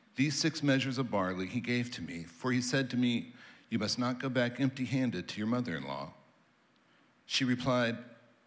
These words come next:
"Wait, my daughter, until you learn how the matter turns out, for the man will not rest, but will settle the matter today."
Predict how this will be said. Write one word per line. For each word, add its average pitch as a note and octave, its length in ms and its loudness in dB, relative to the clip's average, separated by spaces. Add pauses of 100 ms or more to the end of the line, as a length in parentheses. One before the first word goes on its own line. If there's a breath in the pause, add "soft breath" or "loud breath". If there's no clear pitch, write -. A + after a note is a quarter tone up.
(140)
"Wait, B2 300 0
my F2+ 140 -6
daughter, E2 460 -6 (200)
until D#3+ 240 2
you E3 100 -2
learn A#2+ 260 0
how A2 120 -4
the G2+ 80 -4
matter G2 300 -2
turns G#2 360 -6
out, D2+ 280 -6 (560 loud breath)
for - 100 -8
the G2+ 100 -4
man C3 280 0
will C#3+ 80 2
not D3 260 0
rest, F2 460 -4 (180)
but G2 120 -2
will G2 100 -6
settle A2+ 360 0
the D2+ 120 -8
matter C#2+ 420 -6 (160)
today." - 460 -8